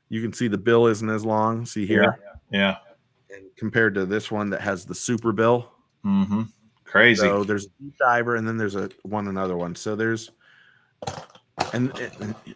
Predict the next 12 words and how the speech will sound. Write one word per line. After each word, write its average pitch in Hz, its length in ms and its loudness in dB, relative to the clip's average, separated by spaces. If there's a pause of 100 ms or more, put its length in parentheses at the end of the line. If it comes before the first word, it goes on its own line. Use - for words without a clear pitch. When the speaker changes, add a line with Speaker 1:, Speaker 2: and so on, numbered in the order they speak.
Speaker 1:
and 117 160 -2
they 110 80 0
come 120 200 0
in 104 100 2
boxes 98 420 2
like 90 180 -4
this 82 220 -6
of 80 100 -6
all 78 140 -2
things. - 440 -12 (640)
So 117 300 2
there's, 123 420 4